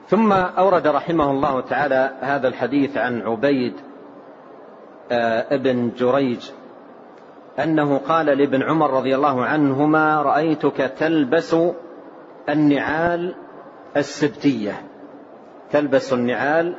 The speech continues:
السبتية". السبتية نسبة للسبت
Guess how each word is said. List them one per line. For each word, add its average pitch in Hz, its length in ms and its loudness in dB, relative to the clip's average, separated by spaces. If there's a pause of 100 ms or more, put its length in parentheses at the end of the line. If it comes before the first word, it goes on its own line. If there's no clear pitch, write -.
السبتية". 127 760 -4 (2000)
السبتية 175 680 0
نسبة 185 480 0
للسبت - 800 -2